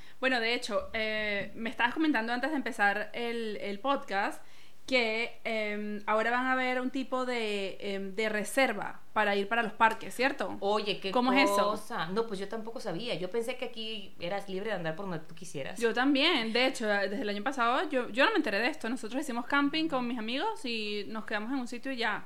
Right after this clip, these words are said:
Speaker 2: No, fíjate que sí. Yo el año pasado fui, no recuerdo ni dónde, cómo se llamaba el lugar, pero llegando al lugar nos dimos cuenta que pedían reserva y nosotros no habíamos
Speaker 1: Oye,
Speaker 2: hecho.
Speaker 1: ok.
Speaker 2: Por suerte no estaba lleno,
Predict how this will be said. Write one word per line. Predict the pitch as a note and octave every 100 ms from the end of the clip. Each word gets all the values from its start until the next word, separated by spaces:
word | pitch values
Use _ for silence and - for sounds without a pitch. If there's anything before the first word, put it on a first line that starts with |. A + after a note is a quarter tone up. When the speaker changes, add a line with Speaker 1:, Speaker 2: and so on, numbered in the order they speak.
| -
Speaker 2:
No, | G#3 A3+ B3+
fíjate | C#4 F4 E4
que | A#3 F#3+
sí. | - A#3+ G3 D#3
Yo | A3+
el |
año | C#4 D#4+
pasado | A#3 - A#3 A#3+ C#4 D4
fui, | D4+ - A#3+ B3 B3+ B3+ B3+ B3+ A#3+
no | F#3 E3+
recuerdo | F3+ F3 D#3+ F3+
ni | D3
dónde, | C#3 C#3 D3 C#3+
cómo | D3+ D3+
se | D3+
llamaba | C#3 D3
el |
lugar, | D3 C3 - - - - -
pero | C4+ C4
llegando | B3 A3+ B3
al | C#4+
lugar | A#3 A3
nos | A#3+
dimos | A3 A3+ A3
cuenta | A3+ A3
que | A3+ A3
pedían | G#3+ F3+ A#3+ C4
reserva | G#3 E3+ F3 G3
y | G#3
nosotros | F#3+ E3 G3 - A3 G#3
no | G3
habíamos | F#3 F#3 - G#3
Speaker 1:
Oye, | G3
Speaker 2:
hecho. | F#3+ G3 - -
Speaker 1:
ok. | A3 G#3 A#3 -
Speaker 2:
Por | C4 C4
suerte | D4+ E4 D#4
no | G#3
estaba | G#3+ A3+ G#3
lleno, | F#3 A3 F3+ F3+